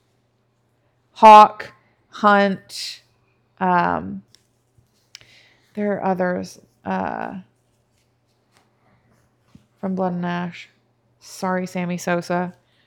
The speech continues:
You know my memory's bad. Don't judge me. All these names are just so, um,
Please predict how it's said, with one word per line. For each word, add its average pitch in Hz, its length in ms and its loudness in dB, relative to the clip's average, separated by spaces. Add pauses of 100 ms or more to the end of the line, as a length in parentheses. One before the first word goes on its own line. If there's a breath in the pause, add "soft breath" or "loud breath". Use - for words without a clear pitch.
(240)
You 190 160 -4
know 180 160 -2
my 175 140 -4
memory's 170 400 -8
bad. 180 320 -6
Don't 180 260 -10
judge - 320 -12
me. 190 280 -14 (680)
All 269 180 10
these 403 200 8
names 240 340 -2
are 202 80 2
just 214 300 -2
so, 226 420 2
um, 180 500 -2